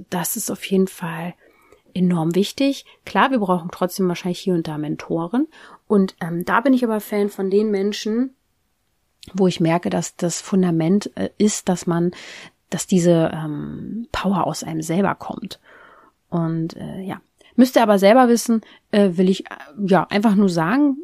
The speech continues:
dass das auch möglich ist, dass sich Entitäten zum Beispiel als Engel ausgeben und die dann aber,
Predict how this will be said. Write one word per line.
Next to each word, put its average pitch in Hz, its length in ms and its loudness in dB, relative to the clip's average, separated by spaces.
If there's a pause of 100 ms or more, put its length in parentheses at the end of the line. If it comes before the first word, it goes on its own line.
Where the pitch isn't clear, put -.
(120)
dass - 240 -4
das - 180 -12
auch - 120 -8
möglich 233 420 -2
ist, - 220 -10
dass - 160 -10
sich - 160 -12
Entitäten 208 600 -4
zum 220 180 -6
Beispiel 180 380 -8
als - 360 -8 (220)
Engel 220 320 2
ausgeben 190 720 -2 (440)
und 190 300 0 (240)
die 233 120 2
dann 262 160 2
aber, 214 480 0